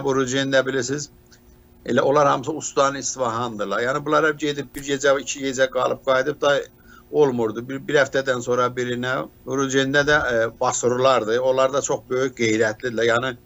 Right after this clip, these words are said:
e, bizim, e, Şah İsmailin zamanında onlar çox be-, qeyrət göstəriblər. Hər halda o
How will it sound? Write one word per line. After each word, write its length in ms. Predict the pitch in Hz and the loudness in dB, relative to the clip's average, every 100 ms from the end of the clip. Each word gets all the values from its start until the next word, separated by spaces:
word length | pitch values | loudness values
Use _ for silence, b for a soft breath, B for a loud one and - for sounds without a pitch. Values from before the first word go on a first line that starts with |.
| - b b - - | -20 b b -20 -8
e, 380 | 110 98 90 87 92 | -4 -2 -2 -4 -4
bizim, 340 | 113 113 131 104 | -2 0 0 0
e, 260 | 98 90 | 0 2
Şah 280 | 92 131 127 | 2 4 4
İsmailin 500 | 110 117 110 110 110 | 4 2 4 4 2
zamanında 680 | 107 110 110 113 113 113 143 147 | -2 -2 0 -2 -2 -2 0 0
onlar 300 | 127 131 127 | 0 0 0
çox 240 | 143 131 | -2 -4
be-, 200 | - 113 - | -4 -4 0
qeyrət 400 | 113 113 127 120 | 2 2 0 -2
göstəriblər. 680 | 98 87 98 95 87 98 95 131 | -6 -4 -2 -2 -2 -2 0 0
Hər 60 | |
halda 440 | 123 123 117 151 - B B B | 2 0 0 -2 -4 B B B
o 100 | - | -12